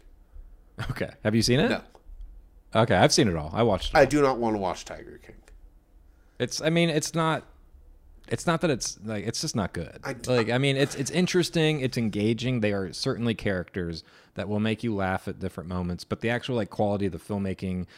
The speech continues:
Speaker 1: and some of the storytelling choices, um, it, it, especially this eighth episode that they just released with, like,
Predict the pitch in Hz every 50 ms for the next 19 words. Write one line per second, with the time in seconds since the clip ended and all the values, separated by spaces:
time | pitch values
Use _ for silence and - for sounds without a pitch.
0 | - - - - 92 87 - 107 107 101 92 - - 95 82 87 87 - 92 90
1 | 87 85 82 - 90 85 82 - - 87 82 82 80 73 - - - - 95 92
2 | 90 92 90 87 90 - - 110 101 - - - 110 101 104 98 - 104 - -
3 | 139 127 - - 151 127 92 87 - - - 98 98 95 - 104 - 104 101 -
4 | 110 101 98 95 95 - 95 92 87 80 87 - 104 98 - - - 98 90 90
5 | 92 95 92 - - 98 87 - 95 90 82 - -